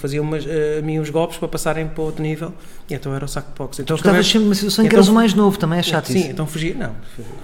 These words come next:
Speaker 1: foi sempre, foi, nunca soube, foi estar no momento certo e na altura certa. E acho que foi, acho que passou um bocado por aí.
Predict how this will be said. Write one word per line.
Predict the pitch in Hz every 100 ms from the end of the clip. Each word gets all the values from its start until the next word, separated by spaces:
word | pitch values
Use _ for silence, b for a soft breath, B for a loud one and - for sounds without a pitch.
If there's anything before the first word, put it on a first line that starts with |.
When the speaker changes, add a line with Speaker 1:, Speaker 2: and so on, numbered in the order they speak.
| -
Speaker 1:
foi | 117
sempre, | 131 131 -
foi, | 143 143 143
nunca | 147 143
soube, | 143 156 151
foi | 160
estar | 160
no | 156
momento | 160 151
certo | - 151 156
e |
na | 156
altura | 156 156
certa. | 160 131 127 B B B B -
E | 127
acho | 120
que | -
foi, | - 135 139
acho | 135 -
que |
passou | - 143
um | 127
bocado | 135 127
por | 135
aí. | 120